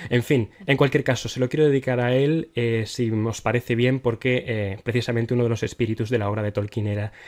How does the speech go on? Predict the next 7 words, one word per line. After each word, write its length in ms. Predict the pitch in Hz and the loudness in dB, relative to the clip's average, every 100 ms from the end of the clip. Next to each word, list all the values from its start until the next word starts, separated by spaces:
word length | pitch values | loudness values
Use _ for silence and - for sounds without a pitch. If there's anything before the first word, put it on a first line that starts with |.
| - - | -20 -16
las 160 | 95 107 | -12 -8
reuniones 680 | 87 101 127 147 156 - _ _ _ | -4 0 2 2 0 -6 _ _ _
entre 200 | 110 104 | -4 -2
amigos, 420 | 101 107 113 113 | 0 0 0 -2
la 140 | - 90 | -6 -4
música, 640 | 101 - 107 - 104 107 - | -4 -4 -6 -4 -4 -4 -6
eh, 600 | 98 90 90 87 90 | -8 -10 -12 -14 -16